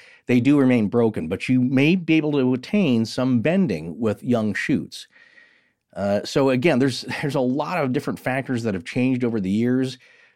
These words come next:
with the techniques of the counterfeiters and what we know from people who have studied them now for a decade at this point.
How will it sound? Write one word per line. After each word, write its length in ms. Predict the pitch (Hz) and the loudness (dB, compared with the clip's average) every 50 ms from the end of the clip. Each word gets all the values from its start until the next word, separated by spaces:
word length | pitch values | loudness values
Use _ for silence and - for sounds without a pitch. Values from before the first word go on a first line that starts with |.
| _ _ | _ _
with 300 | 98 104 107 101 101 - | 0 0 0 0 0 -2
the 560 | - 107 104 104 101 101 98 95 90 87 85 - - - | -2 0 2 2 2 2 0 0 -2 -4 -6 -10 -8 -4
techniques 420 | - 123 120 123 135 127 123 - | -2 -2 0 0 0 0 0 -2
of 60 | 120 | -4
the 100 | 101 92 | -4 -4
counterfeiters 840 | - - 120 127 139 147 143 - 160 151 151 151 151 151 151 - - _ _ _ _ _ _ _ _ _ _ _ _ _ | -4 -2 -2 0 0 -2 -2 -2 -2 0 0 0 0 -2 -4 -6 -12 _ _ _ _ _ _ _ _ _ _ _ _ _
and 360 | - 107 110 110 104 104 107 | -6 -4 -2 -2 -2 -2 -2
what 160 | 120 131 123 | -2 -2 0
we 180 | 131 131 117 117 | -2 -2 -2 0
know 460 | 110 117 117 123 127 131 135 147 156 | 0 2 2 2 4 2 2 2 0
from 560 | - - - 120 107 104 101 98 98 95 98 - | -2 -2 0 0 2 2 0 0 -2 -4 -6 -6
people 260 | - 117 107 107 95 | -6 -4 -4 -4 -4
who 160 | 107 113 104 | -2 -2 -2
have 120 | 90 85 - | -4 -6 -8
studied 360 | - - 107 110 110 123 113 | -4 -2 0 0 2 2 2
them 140 | 127 127 127 | 2 2 2
now 200 | 127 127 131 135 | 2 2 0 -2
for 140 | - 131 | -2 -4
a 60 | 107 95 | -4 -2
decade 500 | 85 101 113 117 - - 131 131 131 117 | -2 -2 -2 -2 -2 -2 -2 0 0 -2
at 180 | 95 92 - | -4 -4 -2
this 180 | - 117 127 123 | 0 0 0 -2
point. 380 | - - 131 127 139 147 - | -6 -8 -6 -4 -4 -6 -8